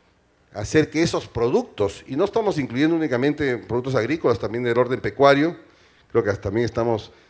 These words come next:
en la mañana mencionamos también, este, este, uvas y frutales para producir pisco, ¿no? Todas estas cosas,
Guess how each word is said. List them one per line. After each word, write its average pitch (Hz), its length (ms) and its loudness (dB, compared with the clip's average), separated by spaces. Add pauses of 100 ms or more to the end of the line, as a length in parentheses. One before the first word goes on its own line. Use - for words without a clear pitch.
(140)
en 95 100 -8
la 98 80 -4
mañana 117 240 2
mencionamos 110 500 -2
también, 120 240 -2
este, 104 180 -8
este, 98 1000 -18
uvas 131 480 2
y 104 40 -12
frutales 117 480 -6
para 98 220 -8
producir 95 400 -8
pisco, 160 280 -4
¿no? 131 200 -2 (500)
Todas 233 320 -2
estas 214 300 -6
cosas, 185 560 0